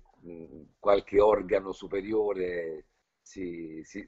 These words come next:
si solleciti e dia dei contributi, perché, eh, l-, so-, sono delle, delle forme importanti di cultura italiana che dovrebbero essere salvaguardate. La stessa cosa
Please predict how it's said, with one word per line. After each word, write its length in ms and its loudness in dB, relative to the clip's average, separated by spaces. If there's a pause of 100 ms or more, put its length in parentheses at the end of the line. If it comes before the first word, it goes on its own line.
(140)
si 180 -14
solleciti 880 -6
e 220 -8
dia 240 -2
dei 200 -2
contributi, 640 -8
perché, 340 -4
eh, 160 -10
l-, 280 -20 (720)
so-, 200 -10
sono 260 2
delle, 360 0
delle 200 -4
forme 260 -2
importanti 800 -4 (460)
di 140 -12
cultura 600 -6 (320)
italiana 800 -6 (1500)
che 100 -12
dovrebbero 360 -4
essere 220 -8
salvaguardate. 800 -6
La 120 -6
stessa 260 -6
cosa 340 -4